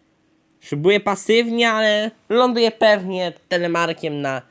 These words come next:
dziewięćdziesiąt i pół metra i wygrywa indywidualnie, ale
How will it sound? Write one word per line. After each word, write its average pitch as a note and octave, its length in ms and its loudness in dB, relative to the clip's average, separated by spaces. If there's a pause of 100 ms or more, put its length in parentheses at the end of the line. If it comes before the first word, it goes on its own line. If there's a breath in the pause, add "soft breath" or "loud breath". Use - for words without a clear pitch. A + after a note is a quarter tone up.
(320 loud breath)
dziewięćdziesiąt G#3 760 -2 (100)
i E3 120 -8
pół E3+ 160 -2
metra D3 420 -8
i G#3 480 -2
wygrywa F3+ 460 0
indywidualnie, C#3 840 -4
ale G2+ 220 -8